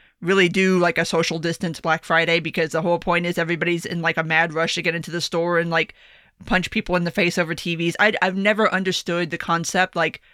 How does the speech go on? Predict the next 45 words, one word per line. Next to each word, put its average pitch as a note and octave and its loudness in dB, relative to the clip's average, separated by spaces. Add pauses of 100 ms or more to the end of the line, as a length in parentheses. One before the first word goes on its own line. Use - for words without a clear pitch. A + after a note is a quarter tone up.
(800)
I, G3 6
I'm, A#3 0
I'm, A#3 2
I'm A#3 2
a F#4+ 0
Cyber G3 0
Monday E3 0
person. - -10 (160)
I G3+ 4
do C4 0
most A#3 2
of G#3 -4
my G3 4
shopping F3 0
online D#3+ 0
anyway. D#3 0 (440)
All D4+ 4
the - -4
same C#4 4
deals A#3 4
are G#3 4
online, F3 4
and F#3+ 2
then A#3+ 4
you C4+ 2
don't D4 4
have C#4+ 0
to C#4+ -6
go D4 0
to D4 0
the C#4+ -6
store. C4 0
Like, D#3+ 0
it's, F3+ 0
it's, E3 -2
I F#3 4
don't, G3 0 (340)
I, F#3+ 4
I've F3+ 2
never F3 2
been E3 -2
a D#3+ -6
fan. C#3+ -6
But F#3+ 2
anyway, G3+ 2